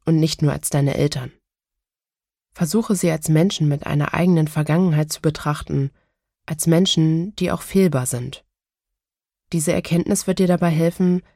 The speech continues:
dich in eine gesunde Richtung zu entwickeln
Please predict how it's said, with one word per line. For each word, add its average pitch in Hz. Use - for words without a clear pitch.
dich 170
in 175
eine 165
gesunde 160
Richtung 147
zu -
entwickeln 175